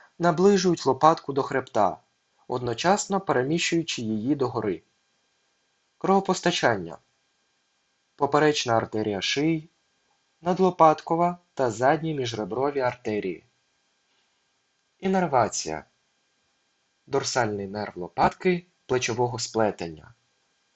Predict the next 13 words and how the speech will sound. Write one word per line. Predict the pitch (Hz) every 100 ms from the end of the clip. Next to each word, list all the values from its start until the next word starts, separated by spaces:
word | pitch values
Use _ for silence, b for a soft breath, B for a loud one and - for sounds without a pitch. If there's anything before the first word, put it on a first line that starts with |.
| _
Ц | - 127
чотири, | 117 92 107 147 151 151 _ _ _
Ц | - 196
п'ять. | 190 110 92 - - - _ _ _ _ _ _ _ _ _ _ _ _ _ _ _ _ _ _ _ _ _ _ _ _ _ _ _
Третій | - 151 131 104
шар | - 139 165 - _ _
поверхневих | - 147 139 120 131 110 -
м'язів | 127 165 175 160
спини. | - - 117 107 104 95 _ _ _ _ _ _ _ _ _ _ _ _ _ _ _ _ _ _ _ _ _ _ _ _ _
Верхній | 165 202 196 190
задній | 180 160 139 113 113
зубчастий | 123 113 104 - 101
м'яз | 107 151 180 - -